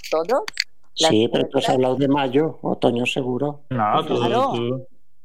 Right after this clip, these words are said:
Speaker 1: Claro.
Speaker 3: Lo ponías muy cerca.
Speaker 1: Bu-, hoy, Sergio, Sergio, no se te, <laughs> no se te ve muy optimista, ¿eh?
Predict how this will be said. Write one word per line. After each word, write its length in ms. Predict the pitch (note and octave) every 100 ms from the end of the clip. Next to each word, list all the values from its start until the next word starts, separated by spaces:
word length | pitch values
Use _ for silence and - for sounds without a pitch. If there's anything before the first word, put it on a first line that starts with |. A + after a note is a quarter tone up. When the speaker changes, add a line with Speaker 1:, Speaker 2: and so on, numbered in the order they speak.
| -
Speaker 1:
Claro. 720 | - E3 G3 F3+ B3 F#3+ C3+ - - - - -
Speaker 3:
Lo 120 | C3
ponías 300 | D3 D#3+ D3+
muy 120 | F3+
cerca. 540 | - D3 D3 C#3 A#2 - - - - - - - - -
Speaker 1:
Bu-, 220 | G#3+ F3+ - - - -
hoy, 280 | - F3 G3
Sergio, 640 | G3 F#3+ F#3 - A#3 F#3+ F#3+
Sergio, 640 | - G#3+ G#3+ - A3 F#3 F#3 G#3
no 160 | G#3
se 160 | C#4+ F#4+
te, 60 | - - G#4
<laughs> 520 | D4 D#4+ B4 C#5+ C#4 -
no 180 | F#3+ A#3
se 140 | C#4
te 180 | C4+ C4
ve 180 | A#3+ A3+
muy 200 | A3 G#3
optimista, 880 | G3+ - F#3 G#3 B3+ - - F3 E3
¿eh? 220 | A3